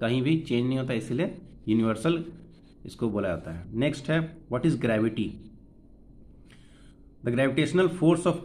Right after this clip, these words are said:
earth, मतलब कि जो पृथ्वी का जो गुरुत्वाकर्षण बल जो होता है, <clears throat> उसको ग्रेविटी कहते हैं। Gravity is the force by which the earth pulls a body towards its center, मतलब कि ग्रेविटी ये अर्थ का पार्ट है,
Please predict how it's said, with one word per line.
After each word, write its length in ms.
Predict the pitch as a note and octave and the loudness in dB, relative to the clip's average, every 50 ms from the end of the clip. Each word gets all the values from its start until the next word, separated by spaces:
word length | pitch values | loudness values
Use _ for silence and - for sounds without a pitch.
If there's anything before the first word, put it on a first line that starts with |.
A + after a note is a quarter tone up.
| - | -2
earth, 240 | A#2+ G#2+ F#2+ F2+ - - - - G#2 | -2 -2 -2 -4 -8 -16 -10 -6 -6
मतलब 320 | A2+ - C#3 C3+ - - - | -6 -2 -2 -2 -2 0 0
कि 100 | F3+ F3 | 0 0
जो 240 | - - C#4 D4 C#4 - - - - - - | 2 2 2 0 0 -2 -6 -10 -14 -4 -2
पृथ्वी 380 | B2 C3 C3 - D#3+ F#3+ G#3+ | -2 -2 0 0 0 2 2
का 120 | G#3 G3+ F3+ | 4 4 4
जो 360 | D3+ D#3 D3+ D3+ C#3 - - A#2+ | 4 4 4 2 2 -2 -2 -2
गुरुत्वाकर्षण 680 | A2 B2 A#2+ B2 C3 B2 - A#2 A2 - - A#2+ A2+ | 0 0 0 0 -2 0 0 -2 -2 0 0 0 0
बल 220 | G#2 A2+ A2+ A2 G#2 | 2 2 0 0 0
जो 100 | G#2+ G2+ | 0 -2
होता 300 | G2+ G2 - G2 F#2+ F2+ | -2 -4 -4 -4 -4 0
है, 300 | G#2 D3 G3 G#3+ - - - - - - - - - - - - - - - - - | 2 2 2 0 -2 -8 -16 -18 -20 -20 -20 -20 -20 -20 -20 -20 -20 -20 -14 -6 -2
<clears throat> 100 | - B2+ | 0 0
उसको 380 | C3 B2+ B2 B2 B2+ - F3+ E3 | 2 2 0 0 2 4 4 4
ग्रेविटी 420 | B2+ A#2+ A#2 A2 A2 G#2+ - F2 | 6 4 4 4 4 2 0 -2
कहते 300 | D#2+ F#2 F2+ F2 - F2+ | -2 -4 -6 -8 -10 -12
हैं। 140 | E2+ F2 F2 - - - - - - - - - - | -12 -12 -14 -16 -18 -20 -20 -20 -20 -20 -14 -10 -4
Gravity 560 | G2+ A2+ B2+ C3+ C#3 C#3+ C3+ C#3 F3+ F3 D#3+ | 0 2 4 4 4 4 4 6 6 6 6
is 40 | C#3+ C#3 | 6 4
the 100 | D#3 D3 | 2 0
force 360 | - - - D#3+ F3 E3+ - A#2+ A2 | 0 2 2 2 2 2 0 0 2
by 160 | B2+ C3 B2+ | 4 4 6
which 220 | B2+ D3+ E3+ E3 - - - - - - | 6 6 6 4 2 -2 -8 -12 -6 -4
the 100 | A#2 A#2+ - - | -4 -4 0 4
earth 200 | D3 E3+ F3 E3 - - - - - - - - - - - | 4 4 4 4 -2 -8 -14 -18 -20 -20 -20 -20 -20 -4 0
pulls 400 | G3+ G#3+ A3 G#3 - - - D3+ | 4 4 4 4 2 -2 -2 0
a 80 | B2 A2 | 2 4
body 320 | B2 B2 B2 B2+ C#3+ F3+ G#3+ - - - - - - - - - - | 4 6 6 6 4 2 2 0 -4 -8 -14 -16 -20 -20 -4 2 4
towards 380 | D#3+ D#3 D#3 D#3+ D#3+ E3+ E3 - - - D3+ | 6 6 8 6 6 6 4 0 -4 -4 -4
its 220 | B2 - - - | -4 -4 -4 -4
center, 300 | A2 G2+ G2+ - F#2+ F2+ F2+ G#2 | -4 -2 -2 -4 -6 -8 -6 -6
मतलब 380 | G#2+ A2+ G#2+ A2+ C3+ C3+ C3 | -6 -4 -2 -2 -4 -4 -2
कि 100 | C3+ C3+ | -4 -4
ग्रेविटी 680 | A#2 G#2 A2+ A2 A2 A2+ A#2 A#2+ A#2 B2 D3+ E3 E3 - - - - - - - - - - - A#2 | -2 0 0 2 2 2 2 2 2 2 0 0 0 -2 -8 -16 -18 -20 -20 -20 -20 -18 -8 0 2
ये 180 | A#2 B2 A#2+ - | 2 2 2 0
अर्थ 240 | A#2+ B2+ B2 - | 0 0 0 0
का 100 | - C#3+ | -2 -2
पार्ट 260 | C3+ C3+ C#3 C3+ C3+ C3+ | 0 2 2 2 2 2
है, 240 | - D3 D#3+ D#3+ | 0 -4 -6 -6